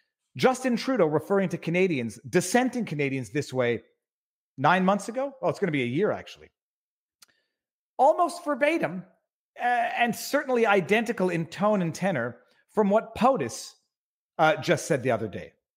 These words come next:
Now I can't get it. So, but we'll, we'll get there in a second. C B C comes out and runs an article, um, right here.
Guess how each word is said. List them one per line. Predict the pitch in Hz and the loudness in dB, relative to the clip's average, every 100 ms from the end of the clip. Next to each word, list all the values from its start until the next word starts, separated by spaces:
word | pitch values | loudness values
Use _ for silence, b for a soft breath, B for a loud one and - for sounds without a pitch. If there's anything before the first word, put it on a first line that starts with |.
| _ _ _ _ _ - | _ _ _ _ _ -12
Now | 117 170 | -4 -2
I | 165 | -2
can't | - 147 | -4 -8
get | - 73 | -8 -14
it. | - | -6
So, | 123 - b b b b _ _ _ _ B B B B _ _ | -6 -6 b b b b _ _ _ _ B B B B _ _
but | 202 208 | -2 2
we'll, | 220 247 - | 0 -2 -4
we'll | 214 185 | 0 2
get | 233 226 | 2 2
there | 196 | 2
in | 165 | 0
a | |
second. | - 101 - - _ _ _ _ _ _ _ _ _ _ _ - | -2 -6 -8 -20 _ _ _ _ _ _ _ _ _ _ _ -10
C | - 294 | 0 0
B | 247 220 | 2 0
C | - 254 | -2 -6
comes | - 175 143 | -2 0 4
out | 147 160 | 2 2
and | 147 | 0
runs | 131 117 | 0 0
an | 131 | 2
article, | 135 151 - 98 123 _ _ _ _ _ _ _ _ _ _ _ _ _ _ _ - | 2 2 -4 -10 -14 _ _ _ _ _ _ _ _ _ _ _ _ _ _ _ 0
um, | 165 170 170 175 175 _ - | 2 4 2 -4 -8 _ -2
right | 196 202 | 0 2
here. | 277 151 | 0 -2